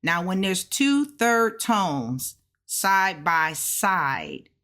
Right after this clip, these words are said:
this tone is moved to a second tone. This one would turn, this first one would turn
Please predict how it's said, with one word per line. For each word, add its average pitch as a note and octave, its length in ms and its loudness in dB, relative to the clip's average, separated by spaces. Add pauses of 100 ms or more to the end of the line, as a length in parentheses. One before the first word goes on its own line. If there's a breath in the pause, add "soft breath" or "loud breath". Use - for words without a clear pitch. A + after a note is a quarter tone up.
(800)
this F#3+ 500 2
tone F3+ 640 0
is E3+ 600 2
moved F3 580 2
to D#3+ 460 0
a D3+ 140 0
second D#3+ 560 -2
tone. D2 420 -6 (260)
This G3 280 2
one A#3+ 180 2
would G#3 220 0 (120)
turn, G3+ 580 0 (160)
this F#3 180 0
first A#3 460 0
one D#3+ 360 0 (500)
would F#3+ 180 -2
turn F#3 600 0